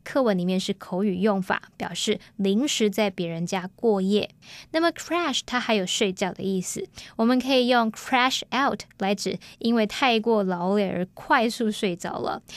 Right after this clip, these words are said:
举例来说，Her husband had crashed out on the sofa when she got home. 当她回到家的时候，她老公已经在沙发上睡翻了。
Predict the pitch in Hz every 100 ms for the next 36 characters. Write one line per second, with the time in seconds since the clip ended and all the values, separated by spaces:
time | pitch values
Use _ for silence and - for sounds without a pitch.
0 | - - - - 240 262 226 233 - 247
1 | - - - - 302 302 311 359 349 247
2 | 233 214 - - - - 247 285 - 226
3 | 220 220 - 220 220 226 220 285 320 -
4 | 180 185 - 190 196 190 - 226 190 180
5 | - - 202 180 - - - - - -
6 | 262 294 285 269 220 254 254 247 214 214
7 | 220 - 240 226 170 - 208 190 190 196
8 | 202 202 196 190 190 202 202 196 - 254
9 | 214 202 - 170 175 165 -